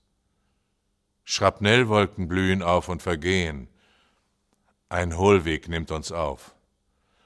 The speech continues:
Dort hält Infanterie, nass und lehmig. Der Tod ist so gleichgültig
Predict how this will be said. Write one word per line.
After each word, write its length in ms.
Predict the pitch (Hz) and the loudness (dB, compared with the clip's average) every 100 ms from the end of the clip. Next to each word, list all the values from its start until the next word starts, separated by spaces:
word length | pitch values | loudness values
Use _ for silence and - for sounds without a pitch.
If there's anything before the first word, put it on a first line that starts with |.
| - | -4
Dort 220 | 95 92 | -2 2
hält 240 | 107 104 | 4 2
Infanterie, 840 | - 113 98 92 87 90 78 80 76 _ _ _ _ _ _ _ _ | 2 -4 0 -2 0 -2 -4 -6 -8 _ _ _ _ _ _ _ _
nass 300 | 90 98 - | 0 2 2
und 160 | 85 80 | -2 -2
lehmig. 560 | 87 85 76 - - _ _ _ _ _ _ _ _ _ _ _ _ _ _ _ - | -2 -2 -6 -14 -20 _ _ _ _ _ _ _ _ _ _ _ _ _ _ _ -20
Der 120 | - | -8
Tod 300 | 107 104 98 | 0 0 0
ist 260 | 82 - | -8 -8
so 160 | - 85 | -8 -10
gleichgültig 920 | 73 85 92 - - 80 73 69 - | -6 -2 0 -2 -8 -10 -10 -16 -18